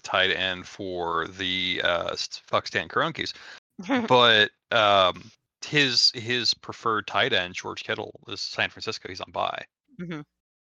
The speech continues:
Speaker 1: So, with having one of his power players on bye, this was just, it was not in his favor, and, of course, Aaron Rodgers is, uh, wow, threw three interceptions, apparently has a thumb injury, and
Speaker 2: Ugh.
Speaker 1: didn't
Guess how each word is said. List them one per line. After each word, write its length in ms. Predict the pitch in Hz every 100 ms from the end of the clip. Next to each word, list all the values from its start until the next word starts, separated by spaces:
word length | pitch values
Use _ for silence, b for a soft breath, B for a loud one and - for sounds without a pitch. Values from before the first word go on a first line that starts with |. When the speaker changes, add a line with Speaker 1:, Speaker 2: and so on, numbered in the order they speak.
| _ _ _ _ _ -
Speaker 1:
So, 320 | - 139 117
with 140 | 104 98
having 280 | 135 196 123
one 120 | 104
of 40 |
his 100 | 90
power 220 | - 92 92
players 320 | 98 90 95
on 160 | 87 87
bye, 340 | 90 90 87
this 240 | 87 87
was 140 | 92 92
just, 400 | - 95 - -
it 100 | 107
was 220 | 95 -
not 360 | 117 98 92 98
in 100 | 92
his 160 | 90
favor, 480 | - 90 85 82 80
and, 140 | - 90
of 100 | -
course, 340 | 101 90 - -
Aaron 220 | 98 90
Rodgers 720 | 90 92 92 95 92 - - _ _ _ _ _ -
is, 600 | 117 107 107 98 - -
uh, 1000 | 120 113 110 107 107 107 107 107 107 104 - _ _ _ _ _ _ _ _ _ _ _ _ _ _ _ -
wow, 480 | - 120 127 82 101 _
threw 180 | - 117
three 320 | - 107 110
interceptions, 840 | 123 127 - 101 - 98 95 98 -
apparently 460 | - 98 101 107
has 160 | 101 98
a 40 |
thumb 260 | - 101 107
injury, 320 | 92 90 85
and 100 | 160
Speaker 2:
Ugh. 60 |
Speaker 1:
didn't 100 | 175